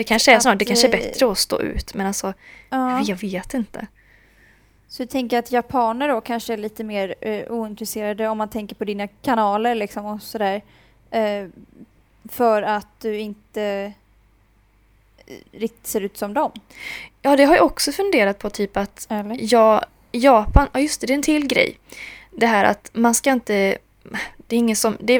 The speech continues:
Speaker 2: det har blivit mer på senaste tiden att folk visar mer hud och så. Och man får gärna ha så här korta shorts och kjolar och så, men just det här att visa liksom... Eh, att ha på sig till exempel, så du vet, sån här spaghetti strap, du vet så här, alltså...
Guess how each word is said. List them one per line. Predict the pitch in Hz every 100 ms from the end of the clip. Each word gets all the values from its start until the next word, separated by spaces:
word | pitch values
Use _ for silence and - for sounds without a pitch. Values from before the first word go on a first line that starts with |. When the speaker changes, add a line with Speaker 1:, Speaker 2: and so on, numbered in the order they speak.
| -
Speaker 2:
det | 220
har | 269 302
blivit | 330 -
mer | 214
på | 202
senaste | - 202 226 -
tiden | 240
att | 196
folk | - 214 -
visar | 202 190 190
mer | 196 - - - _
hud | - 196 208
och | 196
så. | - - _ _ _ _ _
Och | -
man | 233 226
får | 233
gärna | 262 262 208
ha | 202
så | 190 196
här |
korta | - 208 - 196
shorts | 202 196 196 202 - -
och | 208
kjolar | - 233 208 240
och | 277
så, | 214
men | 196 208
just | 220 -
det |
här | 233 202
att | 185
visa | 196 214 190 - 190
liksom... | 190 - - - 202 _ - - - _ _ _ _ -
Eh, | 202 202 202
att |
ha | 262
på | 247 240
sig | 233
till | 233
exempel, | 214
så | 226
du |
vet, | 214
sån | 214
här |
spaghetti | 190 - 208 208 196
strap, | - - 214 196 - -
du |
vet | 208 202
så | 220
här, | -
alltså... | - - 214 202